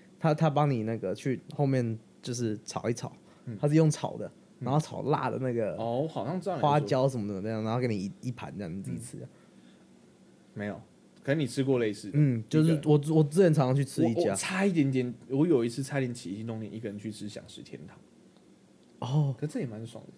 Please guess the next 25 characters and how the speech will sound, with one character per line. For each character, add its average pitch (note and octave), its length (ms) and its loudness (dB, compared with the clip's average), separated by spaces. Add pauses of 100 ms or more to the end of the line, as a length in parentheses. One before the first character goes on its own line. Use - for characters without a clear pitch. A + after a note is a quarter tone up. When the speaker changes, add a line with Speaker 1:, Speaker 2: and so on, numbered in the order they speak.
(340)
Speaker 2:
你 D3 60 -6
不 E3 60 -6
觉 D3 140 -6
得 C3 60 -8
吗？ C#3+ 60 -6
Speaker 1:
对 F#3 160 8
啊。 D3 240 2
Speaker 2:
其 - 300 -2
实 E4+ 100 -8
是 - 220 -6
可 - 160 -2
以 G3+ 40 -4
做 A3+ 140 0
到 A3+ 140 2
这 G#3+ 80 -2
件 G3+ 100 2
事， G3 100 -4
对 F3+ 100 2
不 D#3 80 2
对？ D3+ 120 2 (280)
Speaker 1:
我 C#3 40 -8
好 D#3 120 6
想 D#3+ 100 6
去 D#3+ 80 6
吃， D3+ 260 8